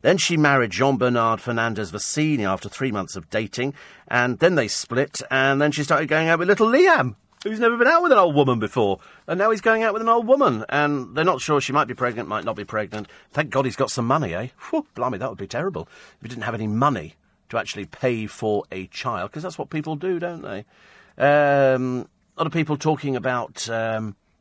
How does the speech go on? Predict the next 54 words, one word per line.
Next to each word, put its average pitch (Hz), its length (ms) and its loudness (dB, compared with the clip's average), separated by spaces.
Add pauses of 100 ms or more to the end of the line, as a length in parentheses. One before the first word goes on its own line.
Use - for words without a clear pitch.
(140)
people 120 320 -6
working 117 560 -4
on 110 220 -4
the, 104 380 -6
uh, 101 60 -8 (240)
the 123 100 -6
construction 135 680 -4
industry, 127 760 0 (340)
driving 123 320 2
like 113 180 0
mad 113 240 -2
on 107 100 -4
the 104 100 -6
roads. 107 280 -4
I 202 80 -2
don't 294 240 -2
think, 214 400 -4
uh, 147 140 4
that - 140 -2
transit 170 360 -4
vans 90 240 -6
were 131 60 -2
allowed 175 320 -4
in 147 100 -4
the 95 180 -6
overtaking 90 600 -10
lane. 80 320 -12 (420)
Not 196 120 -8
to - 60 -4
stay 127 400 -6
in 95 80 -6
it. - 220 -12
I 131 60 -12
didn't 190 180 -10
think 160 220 -6
so. 85 160 -6
That's 117 240 -6
what 123 80 -6
I 113 100 -2
was 87 160 -8
always 82 180 -12
led - 180 -8
to 82 60 -12
believe, 87 220 -12
but 90 120 -8 (340)
I, 104 80 0
I - 20 2
have 151 220 0
been 139 180 4
wrong 135 300 4
before. 101 500 -2 (560)
Not - 140 -14
very 50 220 -12
often. - 300 -18